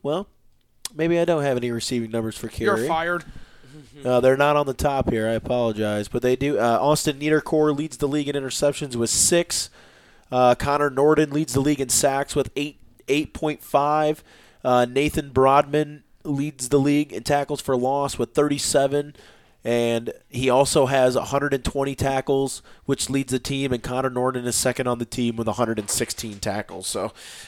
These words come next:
Speaker 1: uh, there's your statistical breakdown for Columbus Grove versus Cary. This game being played at Fostoria High School. I forgot to mention Edison and Coldwater being played at Findlay High School. Um, guys, this game is gonna be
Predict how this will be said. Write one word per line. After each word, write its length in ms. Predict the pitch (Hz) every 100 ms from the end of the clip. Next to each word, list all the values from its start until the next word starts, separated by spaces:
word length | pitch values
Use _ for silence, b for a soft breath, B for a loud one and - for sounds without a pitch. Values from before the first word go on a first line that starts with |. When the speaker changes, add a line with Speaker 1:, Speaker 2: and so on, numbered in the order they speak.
| -
Speaker 1:
uh, 200 | 127 127
there's 220 | 143 160
your 100 | 156
statistical 600 | 143 147 - 147 147 -
breakdown 500 | 135 147 143 147 135
for 140 | 135 131
Columbus 400 | 135 139 131 -
Grove 300 | 135 135 127
versus 280 | 127 127 120
Cary. 360 | 143 127 127
This 160 | 131 -
game 220 | 143 135
being 180 | 135 127
played 260 | - 135
at 100 | 131 -
Fostoria 600 | 120 127 - 147 143 127
High 160 | 131 139
School. 380 | - 147 139 131
I 40 |
forgot 300 | 127 123 127
to 60 | 127
mention 320 | 123 - 120
Edison 320 | 127 127 127
and 100 | 117
Coldwater 500 | - 127 127 127 127
being 220 | 127 123
played 220 | 117 123 110
at 100 | -
Findlay 440 | - 170 170 139
High 160 | 123 123
School. 440 | - 131 123 123 B B B -
Um, 400 | 117 117 113 - _ -
guys, 280 | 117 110 110
this 180 | 185
game 220 | - 131 123
is 100 | 110
gonna 220 | 117 110
be 360 | 113 113 113